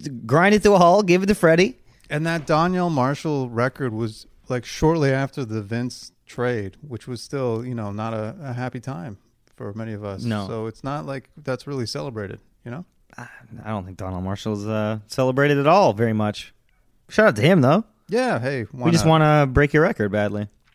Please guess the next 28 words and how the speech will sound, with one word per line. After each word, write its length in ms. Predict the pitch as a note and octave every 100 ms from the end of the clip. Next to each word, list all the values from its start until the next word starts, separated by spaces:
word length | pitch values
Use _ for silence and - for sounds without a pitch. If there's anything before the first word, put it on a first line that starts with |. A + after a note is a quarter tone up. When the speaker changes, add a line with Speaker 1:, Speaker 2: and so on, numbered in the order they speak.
| _ _ - _ _ _ -
Speaker 2:
But 300 | F#3 B2+ - _ - _ _ _ _
Fred 280 | - D3+
VanVleet, 480 | C3 D#3 B2+ C3 G#2
the 200 | A2 D#3+
all-time 720 | E3+ E3 D#3 D#3 C#3+ G#2 F#2 - _ _ _
Toronto 340 | A#2 A#2 A#2+
Raptors 300 | A#2 A2 A2
single 260 | - B2 A#2
point 240 | - A#2
game 240 | A#2 A2+ G#2+
leader, 340 | G#2+ - F2 _ _ _ _ _ _
fifty-four 540 | - G#3 G#3+ F3+ F3+ D3+
goddamn 380 | C3+ C3 C3+ A2+
points. 460 | A2+ - - - _ _ _ _ _ _ _ _ _ _
Speaker 1:
The 120 | - G#2+
highest, 580 | B2 B2+ B2 - - _ _ -
uh, 460 | G#2 - - - - _ _ _
point 240 | - A#2+ G#2+
total 240 | A2 G#2+
by 140 | G#2 G2+
any 480 | A2+ A2+ A2 G2 - -
undrafted 600 | A2+ A2+ A#2 A2 - G2
player 340 | A#2+ A2+ A#2+
in 240 | B2+ C3+ D3
N 220 | D#3 E3
B 140 | D#3+
A 200 | E3+ F3+
history. 680 | D#3+ F#3 F#3+ D3+ D3+ G#2 -